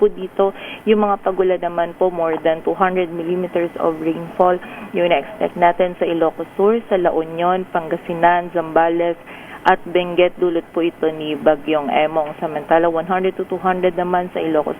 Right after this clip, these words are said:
Norte, Tarlac, Abra, Mountain Province at Ifugao, and fifty to one hundred sa Cagayan, Kalinga, Apayao, Isabela, Nueva Vizcaya at sa area din po ng Nueva Ecija. So, mataas din po yung banta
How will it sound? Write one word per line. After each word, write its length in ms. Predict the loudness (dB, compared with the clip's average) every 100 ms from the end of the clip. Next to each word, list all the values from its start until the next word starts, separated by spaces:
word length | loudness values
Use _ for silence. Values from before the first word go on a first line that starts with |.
| 0
Norte, 400 | 0 2 2 0 -2 -14 -16 -2 4
Tarlac, 400 | 4 4 2 0 0
Abra, 400 | 0 2 2 2
Mountain 400 | 0 -2 -4 -2
Province 400 | 4 4 4 -4 0
at 160 | 0 0
Ifugao, 560 | -2 2 4 4 2 -4 -16 0 2
and 160 | 4
fifty 240 | 0 -2 0
to 80 |
one 160 | 2 0
hundred 480 | 0 0 2 0 0 -2
sa 160 | 0 0 0
Cagayan, 720 | -2 2 2 4 4 2 2
Kalinga, 480 | 2 2 2 2 2 0
Apayao, 560 | -4 -4 0 0 -2
Isabela, 720 | -6 -6 -2 2 2 2 0 -6 -16 -12 2
Nueva 320 | 4 4 0
Vizcaya 640 | -4 -6 0 2 4 0
at 240 | 0 -2 -2
sa 80 | -6
area 400 | -2 0 0 -2
din 160 | -4 -10 -2
po 160 | -2 -2 -16 -18 -2
ng 320 | 2 2 0
Nueva 240 | 0 0 0
Ecija. 480 | -6 -6 -4 -2 -2
So, 80 | -2
mataas 320 | -4 0 0 2
din 80 | -2
po 160 | 0 0
yung 240 | 0 0
banta 480 | -2 -2 0 0